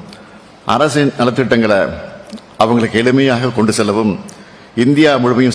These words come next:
செல்லுபடியாகிற தனித்துவம் வாய்ந்த அடையாள அட்டை வழங்கக்கூடிய திட்டம் செயல்படுத்தப்பட்டு வருது. இந்த திட்டத்தை சிறப்பா செயல்படுத்துற நோக்கில் அரசு மருத்துவமனைகளில் பணிபுரியக்கூடிய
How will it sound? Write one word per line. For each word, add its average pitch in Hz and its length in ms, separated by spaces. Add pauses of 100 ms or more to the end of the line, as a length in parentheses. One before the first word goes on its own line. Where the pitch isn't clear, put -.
செல்லுபடியாகிற 117 680
தனித்துவம் 131 400
வாய்ந்த 110 320
அடையாள 110 300
அட்டை 101 220 (920)
வழங்கக்கூடிய 120 440
திட்டம் 113 400
செயல்படுத்தப்பட்டு 104 760
வருது. 82 240 (640)
இந்த 113 180
திட்டத்தை 113 420 (800)
சிறப்பா 127 460
செயல்படுத்துற 113 440
நோக்கில் 101 500 (640)
அரசு 143 380
மருத்துவமனைகளில் 110 680
பணிபுரியக்கூடிய 104 800